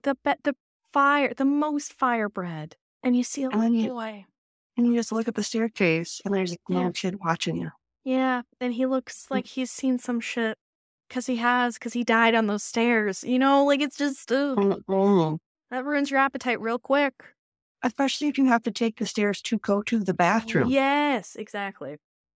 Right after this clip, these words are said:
Speaker 2: Mm-mm.
Speaker 1: No.
Speaker 2: No.
Speaker 1: No.
Speaker 2: That's a no for me.
Speaker 1: The stairs also seem to have a mind of their own because, of course, with the same Vice article,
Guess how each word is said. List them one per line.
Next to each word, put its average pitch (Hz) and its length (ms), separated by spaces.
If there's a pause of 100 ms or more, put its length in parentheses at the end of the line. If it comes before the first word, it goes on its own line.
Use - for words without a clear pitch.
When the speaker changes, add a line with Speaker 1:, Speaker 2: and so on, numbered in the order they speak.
(240)
Speaker 2:
Mm-mm. 151 380 (280)
Speaker 1:
No. 190 300
Speaker 2:
No. 139 200 (260)
Speaker 1:
No. 165 260 (280)
Speaker 2:
That's 233 180
a 247 60
no 175 180
for 143 140
me. 139 200 (320)
Speaker 1:
The 277 160
stairs 262 420
also 240 260
seem 226 240
to 226 80
have 220 120
a 220 40
mind 190 260
of 208 80
their 262 180
own 160 260
because, 180 520 (220)
of 202 120
course, 156 420 (160)
with 247 560
the 220 120
same 233 500
Vice 202 260
article, 180 460